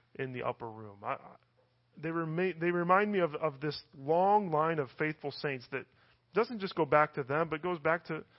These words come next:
to men like Abraham, because this is all one long story. And, and people who were faithful throughout all those ages, all the way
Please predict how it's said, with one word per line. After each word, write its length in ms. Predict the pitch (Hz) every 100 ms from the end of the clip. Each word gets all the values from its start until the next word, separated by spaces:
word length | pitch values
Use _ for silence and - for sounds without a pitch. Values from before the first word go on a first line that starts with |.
| _ _ _ _
to 80 | 160
men 220 | 147 180
like 180 | 185 165
Abraham, 600 | 127 175 208 175 127 117
because 240 | 123 156 180
this 160 | 240
is 120 | 220
all 300 | 143 151 175
one 340 | 147 156 170 143
long 480 | 143 175 180 165 139 -
story. 460 | 139 139 127 110 - _ _ _ _ _ -
And, 160 | 139 -
and 160 | 147 139
people 240 | 190 214
who 100 | 208
were 140 | 190 -
faithful 420 | 160 165 175 135 123
throughout 240 | 147 147 -
all 180 | 151 165
those 220 | 160 135
ages, 400 | 143 139 117 104 - - - _ _ _ _ _ _
all 180 | - 170
the 80 | 190
way 380 | 190 185 180